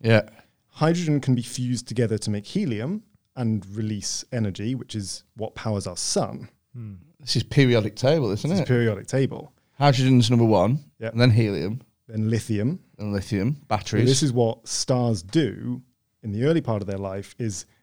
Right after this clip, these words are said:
Speaker 2: they fuse heavier and heavier elements to make energy to balance out their gravity. And that stops with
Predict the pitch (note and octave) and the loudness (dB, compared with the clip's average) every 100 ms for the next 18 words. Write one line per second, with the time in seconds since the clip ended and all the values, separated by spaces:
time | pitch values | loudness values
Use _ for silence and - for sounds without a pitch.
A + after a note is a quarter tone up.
0 | _ A#2 - - C#3+ C#3 A#2 - C#3 C3+ | _ -8 -6 -4 0 0 -2 -4 -4 -2
1 | C#3 A#2 A#2+ B2 A2+ G#2+ C3 C#3+ G#2+ A#2 | 0 0 0 -4 -2 -4 -2 -4 -4 -8
2 | - - - - _ _ _ _ C3 A2+ | -12 -14 -14 -16 _ _ _ _ -2 -2
3 | G#2+ - B2+ A2 F#2+ G#2 G2 F2 - G#2+ | -2 -6 -2 -2 -2 -6 -8 -12 -12 -8
4 | G#2 G#2+ G#2 F#2+ - G2+ G2 F#2+ - _ | -8 -8 -8 -10 -10 -10 -8 -10 -16 _
5 | _ _ D3 A2+ - - A2 _ _ _ | _ _ -4 -4 -8 -14 -16 _ _ _
6 | _ _ _ _ _ _ _ _ _ B2+ | _ _ _ _ _ _ _ _ _ -2
7 | A#2+ C3+ - - - G#3 B2+ - A2+ | 0 0 -2 -2 2 2 2 -4 -8